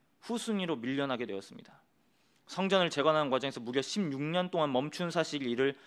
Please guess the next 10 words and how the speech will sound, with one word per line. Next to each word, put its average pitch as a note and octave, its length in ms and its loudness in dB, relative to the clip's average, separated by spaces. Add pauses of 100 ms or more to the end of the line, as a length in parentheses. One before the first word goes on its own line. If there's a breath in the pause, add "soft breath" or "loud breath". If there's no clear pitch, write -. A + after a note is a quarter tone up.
(160 loud breath)
반증하고 D#3+ 560 2
있습니다. G#2+ 320 -8 (500 loud breath)
일 G#3 160 6
차 G#3+ 140 4
포로에서 G#3 440 6
귀환한 F3 320 4
사람들이 C#3 560 2
하나님의 D#3+ 420 -2
성전을 F3 360 -2
짓다가 A#2+ 480 -2